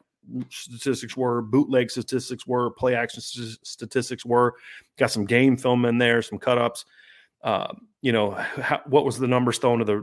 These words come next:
receivers, tight ends, running backs, all those type of things. But in this game, Vince, you had ten guys that were targeted in the game, and you had six that were targeted more than once. If you look at the entire season, uh, um, s-,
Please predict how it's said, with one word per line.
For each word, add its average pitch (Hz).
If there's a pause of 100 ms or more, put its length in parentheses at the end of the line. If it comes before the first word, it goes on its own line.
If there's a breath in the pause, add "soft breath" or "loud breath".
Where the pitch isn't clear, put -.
receivers, 131
tight 127
ends, 120
running 120
backs, 113
all 117
those 113
type 107
of 95
things. 95 (720 soft breath)
But 135
in 165
this 175
game, 139
Vince, 113
you 131
had 113 (380)
ten 165
guys 110
that 120
were 117
targeted 101 (260)
in 120
the 110
game, 101 (560)
and 120
you 123
had 107
six -
that 120
were 117
targeted 113
more 120
than 101 (100)
once. 104 (640)
If 123
you 117
look 143
at 165
the 151
entire 127
season, 107
uh, -
um, 113
s-, -